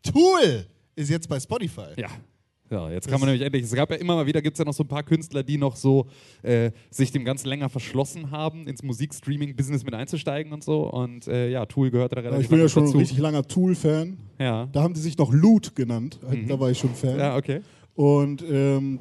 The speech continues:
Speaker 3: die sind ja besonders bekannt, weil die immer so krasse Lyrics haben.
Speaker 2: Mhm.
Speaker 3: Hab ich mir sagen lassen.
Speaker 1: Sag, sag, ke-, kennst du einen Song von Tool?
Speaker 3: Ja, ja. Soll
Speaker 2: Ja.
Speaker 3: ich mal einen singen?
Speaker 1: Sing, sing mal einen Song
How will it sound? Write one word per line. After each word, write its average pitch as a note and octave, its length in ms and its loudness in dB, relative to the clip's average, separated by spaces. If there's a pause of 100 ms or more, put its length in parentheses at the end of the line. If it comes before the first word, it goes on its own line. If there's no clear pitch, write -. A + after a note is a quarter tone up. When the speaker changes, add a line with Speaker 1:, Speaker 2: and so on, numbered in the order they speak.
Speaker 3:
die C#3+ 80 2
sind D3 160 -2
ja D3+ 80 4
besonders D#3 460 2
bekannt, D3+ 480 -2
weil D3 120 2
die D#3+ 120 0
immer D3+ 200 2
so C#3 460 6 (260)
krasse D#3+ 280 2
Lyrics E3 440 4
haben. A#2+ 380 -2 (100)
Speaker 2:
Mhm. F#2 300 -10 (460)
Speaker 3:
Hab D#3+ 100 6
ich D3+ 100 0
mir D3 120 2
sagen C#3 260 -2
lassen. A#2 320 -6
Speaker 1:
Sag, D#3+ 140 -6 (160)
sag, C#3+ 260 -18
ke-, - 220 -20
kennst E3+ 240 -8
du D3+ 60 -8
einen A#2 180 -12
Song A#2 320 -10 (160)
von C3 160 -8
Tool? G#2+ 320 4 (120)
Speaker 3:
Ja, C#3 60 0
ja. C#3 180 2 (360)
Soll D3+ 140 -2
Speaker 2:
Ja. D3 40 2
Speaker 3:
ich D#3 80 0
mal D3+ 80 -2
einen D3+ 160 -4
singen? G#3+ 240 -4
Speaker 1:
Sing, D#3+ 220 -4
sing F#3+ 160 -6
mal F3+ 100 -4
einen E3 80 -6
Song E3 160 -8